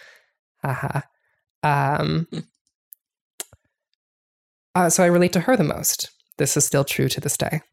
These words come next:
Speaker 1: uh, for reasons I will elaborate on in the second story. And then I said, "Second was Venus, not because she's trans,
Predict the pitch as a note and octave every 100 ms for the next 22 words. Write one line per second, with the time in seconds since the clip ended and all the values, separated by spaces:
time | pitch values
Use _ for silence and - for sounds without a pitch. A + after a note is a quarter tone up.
0 | - D3+ C#3+ - - C#3+ C#3+ C3+ - -
1 | D3 C3+ C3+ B2+ - C3+ D3 - - C#3
2 | C#3 D#3 D3+ C#3 - - - _ - _
3 | _ _ D3+ C#3 C#3 C3+ C3+ D3 C#3 C#3+
4 | F#3 F#3 G3+ E3+ - D3 C#3+ D#3 - -
5 | - - _ _ _ _ _ _ - D#3+
6 | E3+ G3 F#3+ - F#3+ F#3 - D#3+ C#3 D3
7 | D3+ - -